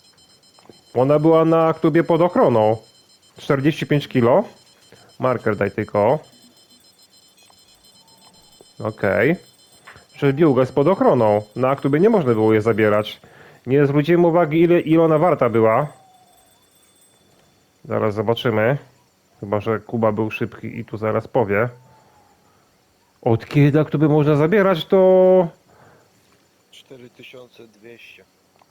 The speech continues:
Speaker 1: Co ty gadasz? To nieźle.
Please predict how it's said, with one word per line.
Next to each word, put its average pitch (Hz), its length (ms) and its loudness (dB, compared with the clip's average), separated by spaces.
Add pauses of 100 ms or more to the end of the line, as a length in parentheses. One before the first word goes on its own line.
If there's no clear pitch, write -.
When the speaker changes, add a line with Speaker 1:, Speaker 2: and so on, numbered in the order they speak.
(140)
Speaker 1:
Co 160 100 -2
ty 196 100 0
gadasz? 120 420 0 (2250)
To 131 80 -4
nieźle. 113 540 0